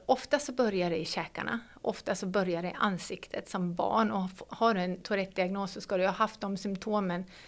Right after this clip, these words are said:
sen, alltså när du var barn, innan nio års ålder. Och det kan ju vara att du putar med munnen så här.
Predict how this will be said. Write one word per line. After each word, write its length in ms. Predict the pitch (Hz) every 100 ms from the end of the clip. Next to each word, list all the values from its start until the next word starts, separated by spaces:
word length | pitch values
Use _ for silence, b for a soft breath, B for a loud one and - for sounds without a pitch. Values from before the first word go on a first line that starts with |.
| B
sen, 420 | - - 202 185 -
alltså 200 | 185 180 202
när 160 | 190
du 60 | 180
var 120 | 190
barn, 340 | 185 202 170
innan 420 | 180 190 180 180 180
nio 240 | 175 170
års 180 | 175 -
ålder. 520 | 277 254 - - - - - - B B
Och 220 | B B 214
det 80 |
kan 140 | 226 311
ju 60 |
vara 180 | 254 185
att 120 | 180
du 100 | -
putar 380 | 175 - 247 -
med 120 | 233
munnen 260 | 233 233 247
så 100 | 247
här. 140 | 285